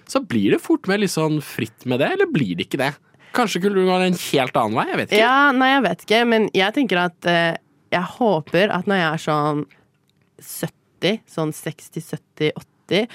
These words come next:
Speaker 2: at jeg bare har det dritlættis på sytten. Og da kan man bare gi faen, for det er sånn,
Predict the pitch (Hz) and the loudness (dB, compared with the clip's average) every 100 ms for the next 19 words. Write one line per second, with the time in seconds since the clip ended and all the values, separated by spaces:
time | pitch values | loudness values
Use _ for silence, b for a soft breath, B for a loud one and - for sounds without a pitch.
0 | B B 170 175 180 170 175 170 165 165 | B B -2 0 2 2 2 0 -2 -2
1 | 190 190 175 - - 139 - 156 - 156 | -2 0 -2 -6 -10 -12 -4 -4 -2 -2
2 | 151 156 156 - 185 196 208 220 196 185 | -2 -2 -4 -4 -2 2 2 2 2 2
3 | 165 165 185 156 170 - 160 156 156 151 | 2 2 2 2 0 -2 -2 0 0 0
4 | 143 | -2